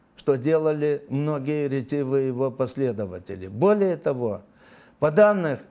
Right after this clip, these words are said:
мировых различных социологических и других, м, агентств, именно Карл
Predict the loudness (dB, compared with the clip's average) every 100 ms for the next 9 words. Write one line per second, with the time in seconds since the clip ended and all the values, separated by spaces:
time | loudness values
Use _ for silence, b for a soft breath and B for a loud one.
0 | _ _ _ _ _ -4 0 4 2 4
1 | 2 2 0 0 0 4 4 2 -4 -4
2 | -4 -12 _ b b b b -2 0 0
3 | 2 2 2 0 -2 -2 -6 -6 -4 -6
4 | -6 -16 -4 -4 -2 -4 -2 -2 -4 -6
5 | -10 -6 -4 -2 -4 -8 -14 -20 _ _
6 | _ -20 -6 -6 2 2 2 -4 -8 _
7 | _ _ b b b b b -2 2 4
8 | 2 2 0 -4 -10 _ _ _ _ _
9 | _ _ _ _ -2 2 4 2 0 -4